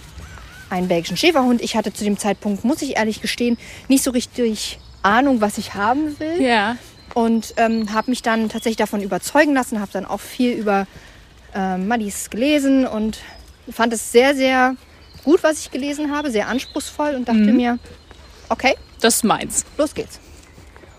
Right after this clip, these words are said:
Speaker 1: Und dann, ähm, haben wir einen Züchter rausgesucht, ähm, beziehungsweise eine Züchterin, eine ganz tolle, und haben dann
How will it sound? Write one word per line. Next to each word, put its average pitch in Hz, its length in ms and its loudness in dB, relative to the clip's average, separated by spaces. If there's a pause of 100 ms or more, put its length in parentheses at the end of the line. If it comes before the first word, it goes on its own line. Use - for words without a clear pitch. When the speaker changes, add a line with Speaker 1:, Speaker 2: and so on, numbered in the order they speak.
(120)
Speaker 1:
Und 247 200 6
dann, 175 280 2 (140)
ähm, 277 340 2 (380)
haben 220 140 2
wir 180 180 2
einen 175 140 -6
Züchter 339 340 0
rausgesucht, 254 840 -2 (720)
ähm, 208 400 2
beziehungsweise 170 460 -6
eine 165 180 -8
Züchterin, 214 460 -2
eine 196 200 -2
ganz 180 260 -6
tolle, 240 440 2 (960)
und 190 380 0
haben 180 200 -6
dann 170 260 -6